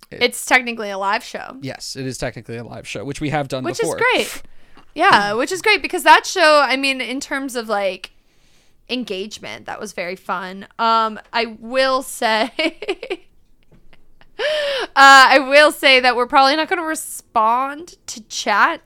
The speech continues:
Speaker 2: right
Speaker 1: Correct,
Speaker 2: now
Speaker 1: yeah.
Speaker 2: in, in the Twitch 'cause that's gonna throw us way off. And also it's gonna make the podcasting experience, like, a little difficult.
Speaker 1: It would be weird.
Speaker 2: Or either the podcasting experience would be awkward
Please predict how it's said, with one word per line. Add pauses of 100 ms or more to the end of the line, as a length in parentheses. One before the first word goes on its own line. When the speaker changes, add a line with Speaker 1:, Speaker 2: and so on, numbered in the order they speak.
(240)
Speaker 2:
right
Speaker 1:
Correct,
Speaker 2:
now
Speaker 1:
yeah.
Speaker 2:
in, (240)
in
the
Twitch
'cause
that's
gonna
throw
us
way
off.
And
also
it's
gonna
make
the
podcasting
experience,
like,
a
little
difficult.
Speaker 1:
It
would
be
weird.
Speaker 2:
Or (240)
either
the
podcasting
experience
would
be
awkward